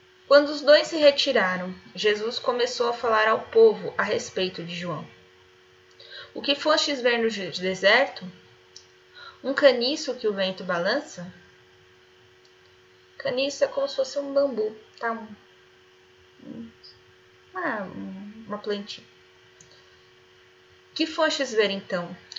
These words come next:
Um homem vestido com elegância? Ora, os que se vestem com elegância estão na corte dos reis.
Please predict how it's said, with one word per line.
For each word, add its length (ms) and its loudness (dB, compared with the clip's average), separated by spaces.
Um 140 -4
homem 360 6
vestido 500 -2
com 100 -8
elegância? 720 -4
Ora, 480 0
os 140 -10
que 140 -10
se 160 -6
vestem 400 0
com 140 -4
elegância 1040 -2
estão 300 -4
na 120 -2
corte 400 -2
dos 200 -12
reis. 420 -8